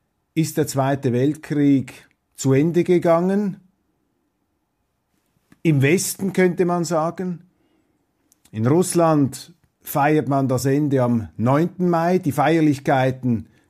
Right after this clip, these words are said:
dieses Jahr stehen unter einem ganz unguten Stern und ich werde das vertiefen in der internationalen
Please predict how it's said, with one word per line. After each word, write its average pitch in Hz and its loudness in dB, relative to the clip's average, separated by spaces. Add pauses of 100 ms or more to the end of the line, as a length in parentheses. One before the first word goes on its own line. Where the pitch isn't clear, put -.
(120)
dieses 139 -2
Jahr 127 0 (220)
stehen 139 0
unter 131 -2
einem 123 0
ganz 147 -4 (320)
unguten 165 2 (340)
Stern 160 0
und 143 0
ich 127 -2
werde 143 2 (480)
das 131 2
vertiefen 151 -2
in 139 2
der 131 2
internationalen 120 0